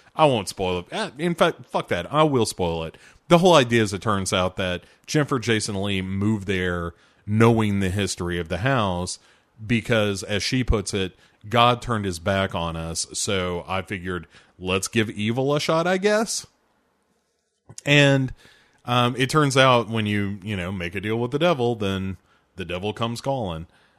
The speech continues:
Um, and the g-, brother wakes up and j-, wants to kill everybody. But like I said, this only happens in the last few minutes of the movie,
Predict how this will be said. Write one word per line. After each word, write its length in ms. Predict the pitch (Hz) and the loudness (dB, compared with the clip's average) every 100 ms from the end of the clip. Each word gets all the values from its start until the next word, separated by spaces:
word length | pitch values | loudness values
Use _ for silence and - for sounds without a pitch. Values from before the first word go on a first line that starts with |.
| _ | _
Um, 640 | 95 95 92 90 85 90 78 _ | -4 -2 0 -2 -6 -14 -16 _
and 380 | 131 143 147 135 | 0 0 0 2
the 160 | 135 131 | 2 2
g-, 320 | 113 104 127 | -2 -12 -12
brother 400 | 120 117 113 110 | -4 2 2 2
wakes 340 | 95 95 - | 0 -2 -2
up 180 | 95 90 | -4 -4
and 160 | 92 87 | -6 -8
j-, 140 | 87 | -10
wants 360 | 95 95 90 - | -8 -8 -6 -8
to 60 | |
kill 200 | 87 127 | -4 -2
everybody. 400 | 98 95 95 92 | 0 0 0 0
But 120 | 107 | 0
like 200 | 151 190 | 2 2
I 80 | 156 | 2
said, 260 | 139 147 107 | 2 -2 2
this 220 | 127 123 | 0 2
only 240 | 131 123 | 0 0
happens 400 | 113 104 104 101 | 0 0 -2 -6
in 60 | 98 | -6
the 60 | 90 | -6
last 320 | 92 90 - | -4 -6 -8
few 140 | 90 | -10
minutes 320 | 87 87 85 | -8 -10 -10
of 60 | 90 | -10
the 60 | 101 | -6
movie, 440 | 127 113 98 95 | -4 -2 -4 -6